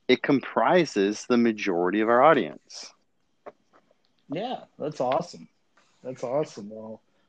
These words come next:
Speaker 2: welcome to the podcast for out the Zoomers out there.
Speaker 1: Is that
Speaker 2: Yeah.
Speaker 1: what they're ca-, that's what they're called, Zoomers?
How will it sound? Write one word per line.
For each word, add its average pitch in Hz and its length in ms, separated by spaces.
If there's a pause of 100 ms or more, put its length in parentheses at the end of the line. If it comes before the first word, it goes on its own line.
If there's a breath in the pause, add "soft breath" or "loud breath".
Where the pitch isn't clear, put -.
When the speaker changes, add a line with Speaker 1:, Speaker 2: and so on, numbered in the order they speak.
(160)
Speaker 2:
welcome 135 360
to 131 80
the 123 80
podcast 135 880 (200)
for 139 100
out 131 280
the 127 80
Zoomers 135 440
out 143 240
there. 151 360 (880 loud breath)
Speaker 1:
Is - 220
that 120 60
Speaker 2:
Yeah. 110 40
Speaker 1:
what 113 140
they're 110 100
ca-, - 220
that's 104 280
what 107 80
they're 107 120
called, 104 260
Zoomers? 107 600